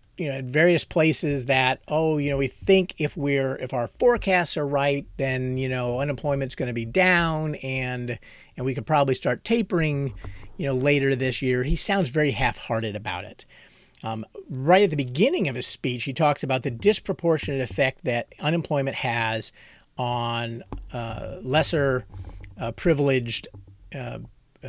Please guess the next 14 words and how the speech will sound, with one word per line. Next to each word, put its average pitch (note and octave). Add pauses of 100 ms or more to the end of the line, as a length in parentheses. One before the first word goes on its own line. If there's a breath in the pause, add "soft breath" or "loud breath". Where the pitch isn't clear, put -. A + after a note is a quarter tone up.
demographics, C#3 (640 loud breath)
um, A#2
on, A2+
uh, B2 (140)
lesser C#3
privileged C3
populations. C#3 (500 loud breath)
And, B2 (220)
and C#3+
that's F3+
a D#3+
huge, F3+ (600)
a -
huge F#3